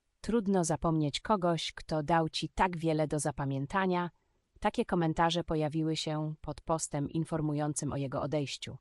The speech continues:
Z informacji wynika, że Stanisław Sojka miał wystąpić w czwartym dniu tegorocznego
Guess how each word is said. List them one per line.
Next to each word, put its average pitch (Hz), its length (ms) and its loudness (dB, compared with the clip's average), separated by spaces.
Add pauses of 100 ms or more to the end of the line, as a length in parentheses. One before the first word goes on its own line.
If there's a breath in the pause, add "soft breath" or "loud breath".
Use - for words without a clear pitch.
Z - 80 -6
informacji 226 560 4
wynika, 196 400 4
że 185 120 4
Stanisław 190 560 2
Sojka 190 400 2
miał 175 220 4
wystąpić 170 580 0
w - 100 -16
czwartym 165 580 2
dniu 160 360 2 (160 soft breath)
tegorocznego 160 920 0